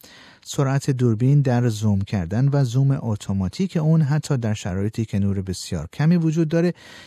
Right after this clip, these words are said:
یکی دیگر از ویژگی‌هایی است که سامسونگ ادعا می‌کنه در گوشی‌های جدیدش توانسته تا پیشرفت قابل قبولی رو در اون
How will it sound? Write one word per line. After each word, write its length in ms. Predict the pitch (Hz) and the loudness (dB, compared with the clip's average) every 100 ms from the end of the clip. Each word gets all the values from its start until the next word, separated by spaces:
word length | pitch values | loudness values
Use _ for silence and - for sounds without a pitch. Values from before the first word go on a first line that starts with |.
| - | -2
یکی 200 | 165 180 | 0 2
دیگر 260 | 156 147 | 0 2
از 160 | 143 123 | 2 2
ویژگی‌هایی 720 | 117 107 107 98 95 127 139 | 0 0 0 -2 -2 0 0
است 260 | 143 - - | 0 -4 -8
که 240 | 135 131 | -4 -4
سامسونگ 580 | 131 - 90 82 110 104 | -4 -4 -4 -2 -2 -2
ادعا 320 | 90 85 57 | -2 -6 -4
می‌کنه 360 | 104 127 139 147 - - _ | -2 0 2 0 -2 -18 _
در 240 | 123 113 113 | -2 0 0
گوشی‌های 540 | 117 107 110 107 113 | -4 -4 -2 0 0
جدیدش 500 | 107 90 98 117 123 | -2 -4 -2 -4 -2
توانسته 580 | - 120 117 117 - 151 | -2 0 0 -2 -4 -4
تا 180 | - 156 | -2 -4
پیشرفت 560 | - 131 117 - 135 - | -4 -6 -4 -6 -6 -6
قابل 440 | 160 113 101 98 98 - | -4 -4 -2 -4 -6 -4
قبولی 420 | 117 113 123 85 | -2 2 0 -2
رو 140 | 80 | -8
در 200 | 82 87 | -6 -2
اون 160 | 95 | 0